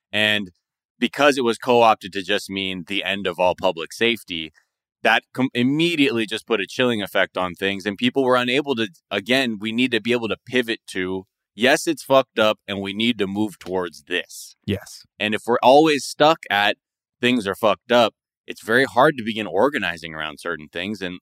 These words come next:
Speaker 1: and like you're saying, you have some people who are really talking about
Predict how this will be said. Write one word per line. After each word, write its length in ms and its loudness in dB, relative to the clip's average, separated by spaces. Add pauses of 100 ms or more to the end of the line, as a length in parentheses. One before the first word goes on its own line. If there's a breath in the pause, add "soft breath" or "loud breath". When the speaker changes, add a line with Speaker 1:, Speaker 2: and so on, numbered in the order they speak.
Speaker 1:
and 140 -8
like 180 -6
you're 100 -12
saying, 480 -2 (340)
you 80 0
have 100 0
some 220 0
people 300 -4
who 60 -4
are 220 -4 (180)
really 340 2 (200)
talking 340 0
about 300 2